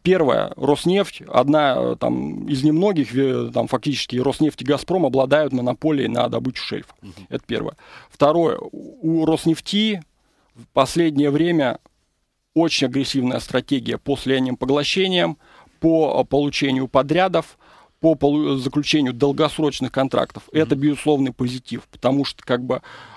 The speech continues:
Speaker 1: э, н-, не им-, в данном случае для инвестора не имеет значения, как бы, каким образом, э, и какими л-, лоббистскими спо-, э, там, э, способностями получают данный контракт.
Speaker 2: Мгм.
Speaker 1: Если, э,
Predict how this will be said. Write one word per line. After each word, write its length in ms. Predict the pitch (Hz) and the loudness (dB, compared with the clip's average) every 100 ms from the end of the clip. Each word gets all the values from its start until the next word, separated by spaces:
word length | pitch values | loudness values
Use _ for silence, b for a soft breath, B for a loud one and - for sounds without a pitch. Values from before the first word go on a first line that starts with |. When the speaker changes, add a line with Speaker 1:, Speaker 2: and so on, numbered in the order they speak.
| B | B
Speaker 1:
э, 260 | - 117 - | 0 2 2
н-, 880 | - 156 73 151 82 165 - - 165 | 0 0 0 0 -2 -2 -4 -4 0
не 140 | 170 | 2
им-, 180 | 196 147 | 0 -4
в 80 | 135 | 0
данном 280 | 170 190 156 | 2 2 0
случае 280 | 185 - | -2 -2
для 100 | 143 | 0
инвестора 340 | 151 175 - 127 | 2 0 0 0
не 180 | 139 160 | 2 2
имеет 220 | 170 131 | 0 0
значения, 640 | 127 143 147 147 117 123 | -2 -2 0 0 -2 -4
как 180 | 113 117 | -4 -4
бы, 280 | 127 131 127 | -2 -2 -2
каким 320 | 135 - 156 | -4 0 2
образом, 500 | 151 131 117 117 123 | 2 2 0 -2 -2
э, 500 | 123 123 123 127 135 | -2 -2 -2 -4 -6
и 480 | 127 - 98 120 120 | -6 -6 -8 -8 -8
какими 300 | - 127 147 | -8 -2 0
л-, 320 | 131 139 131 135 | 2 0 2 2
лоббистскими 400 | 147 151 - 117 | 2 0 -4 -4
спо-, 420 | - 131 127 127 | 0 0 0 -2
э, 40 | |
там, 680 | 123 123 139 143 123 123 131 | -2 -4 -2 -2 -2 -4 -6
э, 40 | |
способностями 580 | - 135 165 143 120 117 | -4 -4 0 -2 -2 -6
получают 440 | 110 135 127 127 120 | -6 -4 0 -2 0
данный 200 | 120 120 | -2 -2
контракт. 380 | 120 117 - - - | -4 -4 -6 -8 -12
Speaker 2:
Мгм. 240 | 113 120 | -10 -4
Speaker 1:
Если, 420 | 131 180 - 135 131 | 0 0 0 -2 0
э, 600 | 120 123 123 139 127 | 0 0 -2 -6 -10